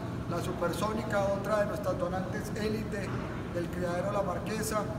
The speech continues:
la hija de Mensaje, la sorpresa, eh, una yegua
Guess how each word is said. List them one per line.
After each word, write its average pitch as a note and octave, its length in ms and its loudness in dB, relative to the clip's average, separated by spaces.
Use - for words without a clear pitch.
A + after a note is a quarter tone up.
la D#3+ 100 0
hija F3+ 280 2
de F#3+ 60 2
Mensaje, G3+ 640 0
la F3+ 120 0
sorpresa, G3+ 640 0
eh, D#3+ 500 2
una F#3 180 0
yegua G3 720 2